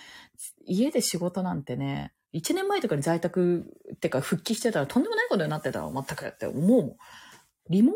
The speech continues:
トワークも何もないんだからさ、現場なんだからさって。できるかいって。じゃあ子供に、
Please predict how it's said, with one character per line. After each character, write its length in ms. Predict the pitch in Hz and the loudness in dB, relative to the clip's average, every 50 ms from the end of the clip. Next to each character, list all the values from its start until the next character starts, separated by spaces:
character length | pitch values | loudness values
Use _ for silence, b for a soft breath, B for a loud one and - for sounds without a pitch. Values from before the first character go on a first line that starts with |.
| 466 466 453 | 4 4 6
ト 100 | 427 415 | 8 8
ワ 160 | 427 415 349 | 8 8 6
ー 80 | - - | 2 0
ク 440 | - 175 156 156 147 143 - - | -2 0 0 0 0 0 0 0
も 100 | 156 156 | 0 0
何 220 | 156 175 208 247 294 | 4 6 6 6 6
も 100 | 311 311 | 6 4
な 140 | 302 302 294 | 4 6 6
い 60 | 247 | 6
ん 40 | 190 | 4
だ 80 | 151 | 4
か 80 | - 135 | 2 -2
ら 60 | 135 | -2
さ、 120 | - 143 123 | 0 0 0
現 240 | 127 156 156 156 151 | 2 2 2 4 4
場 100 | 147 139 | 4 4
な 100 | 143 135 | 2 2
ん 40 | 127 | 0
だ 60 | 123 | -2
か 100 | - 107 | -4 -6
ら 40 | - | -4
さ 180 | - - 101 | 0 0 0
っ 60 | 87 - - | 0 0 -4
て。 180 | - - B B B B B B B B B B _ _ _ | -10 -10 B B B B B B B B B B _ _ _
で 100 | - 254 | -2 0
き 100 | - - - | 0 0 -2
る 80 | 466 | -2
か 160 | - - 226 - | -2 -2 -2 -2
い 40 | |
っ 20 | - | -4
て。 120 | - - - | -6 -12 -8
じ 100 | - 254 | -6 -6
ゃ 40 | 254 | -4
あ 20 | |
子 140 | - - 226 | -2 -2 0
供 240 | 247 240 247 262 262 | 2 2 4 4 2
に、 380 | 285 330 370 359 330 208 202 | 2 0 0 -2 -2 -2 -2